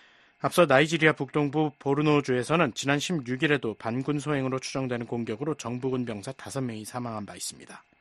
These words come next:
주로 북동부 지역에서 지난 십오 년 동안 반란 행위를 일으켜온 보코하람은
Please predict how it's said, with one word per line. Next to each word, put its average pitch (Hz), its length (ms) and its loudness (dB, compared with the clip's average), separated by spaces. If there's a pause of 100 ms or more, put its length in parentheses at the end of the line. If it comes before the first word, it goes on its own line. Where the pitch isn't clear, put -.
(680)
주로 147 220 2
북동부 151 440 -2
지역에서 139 380 0
지난 135 260 0
십오 135 360 -4
년 135 240 0
동안 147 280 0
반란 131 320 0
행위를 131 360 0
일으켜온 131 480 -2
보코하람은 139 680 0